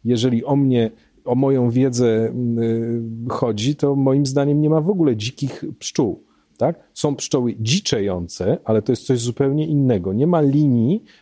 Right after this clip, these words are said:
które byłyby rzeczywiście dzikimi liniami, które w sposób trwały utrzymują się w krajobrazie. Takie badania prowadzone między innymi przez, y, zresztą polskich, y, polskich biologów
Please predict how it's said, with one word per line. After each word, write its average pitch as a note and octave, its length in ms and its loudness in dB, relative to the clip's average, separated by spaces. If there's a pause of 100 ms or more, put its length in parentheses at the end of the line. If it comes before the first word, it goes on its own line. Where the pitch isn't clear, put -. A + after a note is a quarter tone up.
(120)
które C#3+ 260 0
byłyby C#3+ 380 0
rzeczywiście C3+ 680 -2
dzikimi C3+ 460 0
liniami, B2+ 540 2
które B2 200 -2
w G#2+ 220 -10
sposób - 600 -4
trwały C3 480 0 (260)
utrzymują A#2+ 560 -2
się A2 160 -4
w - 60 -20
krajobrazie. G#2 680 -2 (340)
Takie A#2+ 240 0
badania B2+ 640 0 (200)
prowadzone B2 580 0
między B2 360 0
innymi B2 440 0
przez, - 420 -2
y, A#2+ 320 2
zresztą A#2 380 -2
polskich, - 540 -2 (320)
y, A2+ 40 -2
polskich C3+ 460 -2
biologów A2+ 600 0